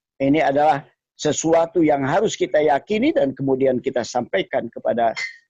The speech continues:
kepada umat kita. Karena itu, bimbinglah umat untuk senantiasa beristighfar.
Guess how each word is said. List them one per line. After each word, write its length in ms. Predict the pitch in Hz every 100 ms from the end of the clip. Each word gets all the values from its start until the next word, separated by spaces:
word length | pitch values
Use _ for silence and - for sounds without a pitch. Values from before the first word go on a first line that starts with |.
| _
kepada 320 | 113 117 113
umat 320 | 113 110 107 -
kita. 320 | 113 107 107 - _ _
Karena 240 | 151 156
itu, 400 | 156 139 165 170 -
bimbinglah 340 | 156 165 151
umat 300 | 123 127 135 - _ _ _ _
untuk 240 | 170 202 196
senantiasa 640 | 160 143 139 143 123 139
beristighfar. 720 | 131 127 120 - 120 123 139